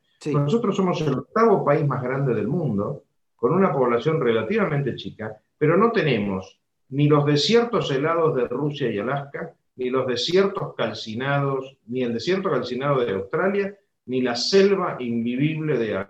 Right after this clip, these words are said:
Speaker 2: de Brasil. O sea, tenemos que sacar cuatro países adelante nuestro. En términos de productividad, digamos así, o de pro-, o de potencialidad,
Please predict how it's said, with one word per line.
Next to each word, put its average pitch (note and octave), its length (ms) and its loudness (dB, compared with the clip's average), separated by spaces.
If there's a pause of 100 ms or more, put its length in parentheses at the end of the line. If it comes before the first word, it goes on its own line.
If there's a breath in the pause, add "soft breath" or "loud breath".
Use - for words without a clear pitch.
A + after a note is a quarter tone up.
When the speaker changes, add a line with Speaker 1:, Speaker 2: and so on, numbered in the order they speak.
(140)
Speaker 2:
de G2+ 280 -4
Brasil. G#2 760 -10 (1800)
O A#2 60 -12
sea, C3 320 -2
tenemos G3 320 0
que D3+ 100 -4
sacar D3 500 -4 (100)
cuatro A3+ 500 0
países E3 280 0
adelante C#3+ 260 0
nuestro. A2 320 -6
En D#3 120 -4
términos E3+ 520 -2
de B2 80 -4
productividad, B2+ 1000 -2
digamos G#2 380 -6
así, D#3+ 200 -6
o A#2+ 120 0
de F#2+ 80 -4
pro-, F#2+ 220 -8
o A2+ 60 -6
de A2 120 -8
potencialidad, B2+ 720 -4